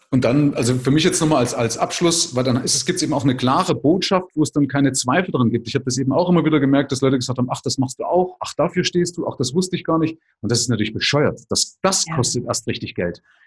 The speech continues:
Speaker 1: Das ist vielen nicht
Speaker 2: Absolut.
Speaker 1: bewusst, ja, das, was diese
Speaker 2: Ja.
Speaker 1: Opportunitätskosten sind, ja. Ähm, und,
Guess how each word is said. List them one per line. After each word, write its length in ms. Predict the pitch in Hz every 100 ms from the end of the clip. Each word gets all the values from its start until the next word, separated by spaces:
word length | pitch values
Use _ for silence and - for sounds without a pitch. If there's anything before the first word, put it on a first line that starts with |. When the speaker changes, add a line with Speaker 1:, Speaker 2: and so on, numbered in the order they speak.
| -
Speaker 1:
Das 140 | 160
ist 160 | 190 -
vielen 160 | 160
nicht 160 | 143 -
Speaker 2:
Absolut. 160 | 123
Speaker 1:
bewusst, 320 | 156 220 - 107
ja, 240 | 120 127
das, 200 | 120 107
was 160 | 123 -
diese 200 | 127 127
Speaker 2:
Ja. 40 |
Speaker 1:
Opportunitätskosten 1120 | 135 131 135 127 127 180 - - 165 - - 127
sind, 320 | 151 214 -
ja. 280 | 117 196 - - _ _ -
Ähm, 580 | 131 135 131 127 131 127 _ _
und, 440 | 135 135 127 127